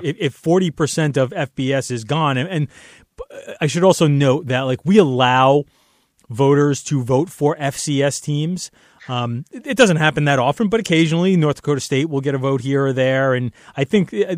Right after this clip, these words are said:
App State sort of made us put that down on paper back in two thousand, what was that, two thousand six, seven,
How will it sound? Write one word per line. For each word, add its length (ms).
App 220
State 480
sort 200
of 60
made 240
us 400
put 240
that 240
down 240
on 140
paper 580
back 240
in 140
two 160
thousand, 420
what 140
was 100
that, 160
two 80
thousand 560
six, 1400
seven, 340